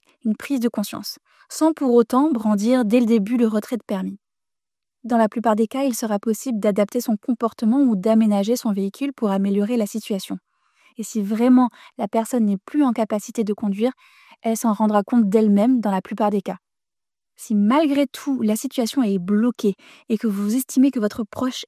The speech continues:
est un danger pour lui-même et pour les autres usagers de la route, un signalement auprès du préfet du département peut être envisagé. Seul un proche ou un parent peut le faire, il restera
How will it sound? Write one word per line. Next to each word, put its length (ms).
est 200
un 80
danger 280
pour 200
lui-même 460
et 100
pour 220
les 180
autres 180
usagers 300
de 60
la 100
route, 220
un 120
signalement 580
auprès 280
du 100
préfet 380
du 100
département 560
peut 160
être 200
envisagé. 380
Seul 220
un 100
proche 500
ou 140
un 80
parent 360
peut 120
le 120
faire, 340
il 100
restera 400